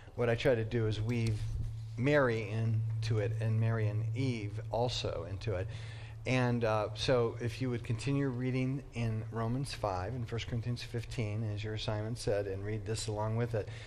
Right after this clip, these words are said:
Next week when we get together, I wanna show you this reality now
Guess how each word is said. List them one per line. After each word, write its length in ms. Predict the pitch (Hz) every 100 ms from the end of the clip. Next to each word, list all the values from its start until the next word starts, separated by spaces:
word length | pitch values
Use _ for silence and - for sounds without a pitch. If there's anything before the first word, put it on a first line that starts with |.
| - -
Next 280 | 151 170 156
week 220 | 143 -
when 140 | 127
we 80 | 120
get 180 | 117 117
together, 560 | 110 151 151 120 117 123 - - - - - - -
I 120 | 139
wanna 220 | 131 123
show 280 | 123 - 156
you 580 | 139 123 120 117 123 120 - -
this 460 | 123 123 - - - - - - - - - - - - - - - - - - - - -
reality 720 | 135 139 151 156 139 - 120
now 520 | 113 110 110 110